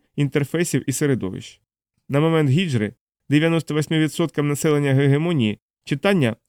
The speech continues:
стало взагалі ні до чого. Їх навіть цьому ніхто не вчив. Сьогодні все значно гірше.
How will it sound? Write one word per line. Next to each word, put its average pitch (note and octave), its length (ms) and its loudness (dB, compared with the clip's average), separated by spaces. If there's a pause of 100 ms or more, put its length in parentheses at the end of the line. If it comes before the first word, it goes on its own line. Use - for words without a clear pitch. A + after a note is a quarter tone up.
(120)
стало F3+ 300 0
взагалі E3 400 0
ні A#2+ 100 2
до A#2+ 120 0
чого. G2 400 -10 (320)
Їх F3+ 200 -2
навіть F3 260 -2
цьому F3 140 -2
ніхто E3 260 -4
не D#3 100 -2
вчив. - 300 -10 (480)
Сьогодні F#3 380 2
все D3+ 200 -2
значно C#3+ 360 -2
гірше. G#2 400 -6